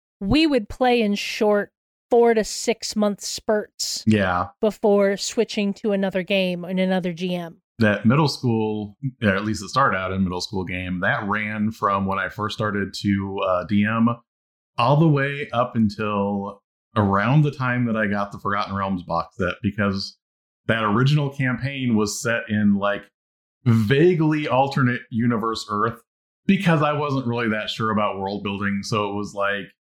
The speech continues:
Speaker 2: I think I know things. I realize now I knew, like, maybe
Speaker 1: <laughs>
Speaker 2: five percent of what I actually thought I knew about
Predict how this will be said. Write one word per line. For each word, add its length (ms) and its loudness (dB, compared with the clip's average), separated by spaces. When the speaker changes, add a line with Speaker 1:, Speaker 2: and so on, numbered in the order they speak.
Speaker 2:
I 160 2
think 260 2
I 120 2
know 200 2
things. 380 -2
I 80 -2
realize 420 2
now 180 0
I 140 -2
knew, 420 -2
like, 340 2
maybe 640 0
Speaker 1:
<laughs> 260 -14
Speaker 2:
five 320 0
percent 380 0
of 80 -2
what 180 -2
I 80 -2
actually 360 -2
thought 220 2
I 120 -2
knew 300 -2
about 440 -4